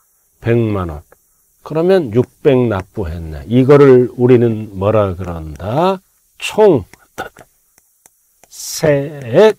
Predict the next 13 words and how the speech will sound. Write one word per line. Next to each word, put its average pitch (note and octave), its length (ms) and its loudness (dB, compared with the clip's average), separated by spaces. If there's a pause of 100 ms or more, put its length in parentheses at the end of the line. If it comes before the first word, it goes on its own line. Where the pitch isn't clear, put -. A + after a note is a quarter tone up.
상당액. B2+ 1040 -14 (240)
<clears throat> - 680 -16 (1400)
총 - 460 0 (720)
세액 D3+ 600 2
상당액이 A2+ 920 -4
육백이다. G#2 880 -4 (500)
합친 - 460 -6
거예요. C#3+ 760 2
육백. - 1040 -4
작년에 C#3+ 460 -2
납부했네요. C#3 1080 0 (320)
자, A#2+ 140 0
금년. G3 500 0